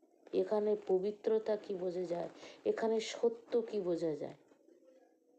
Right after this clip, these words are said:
সত্যি প্রভু যিশু ঈশ্বর, আর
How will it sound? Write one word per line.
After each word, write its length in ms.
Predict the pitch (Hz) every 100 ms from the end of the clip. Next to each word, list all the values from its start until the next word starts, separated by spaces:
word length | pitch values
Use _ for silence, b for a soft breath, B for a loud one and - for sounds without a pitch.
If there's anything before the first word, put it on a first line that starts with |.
| _ _ _ _ _ - - - _ _ _ _ _ _ _ -
সত্যি 560 | - 170 - - 165 147 - - - - - - - - - 170
প্রভু 340 | 160 156 180 185
যিশু 320 | 170 - 170
ঈশ্বর, 600 | 151 147 - - 147 139 - - - - - - _ _ _ _ _ _ _ - - -
আর 140 | -